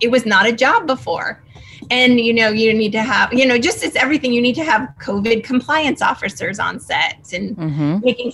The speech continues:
Speaker 1: sure, you know, which are so helpful 'cause they'll, you forget when you're working, you get close to somebody and they're like, "Hey, you need six feet," or coming behind you and cleaning. And, um,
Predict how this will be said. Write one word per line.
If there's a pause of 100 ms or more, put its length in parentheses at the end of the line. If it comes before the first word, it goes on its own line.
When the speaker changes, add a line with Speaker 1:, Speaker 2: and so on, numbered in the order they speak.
Speaker 1:
sure,
you
know,
which (140)
are
so
helpful
'cause
they'll,
you
forget
when
you're
working,
you
get
close
to
somebody
and
they're
like, (300)
"Hey, (260)
you
need
six
feet," (640)
or
coming
behind
you
and
cleaning.
And,
um,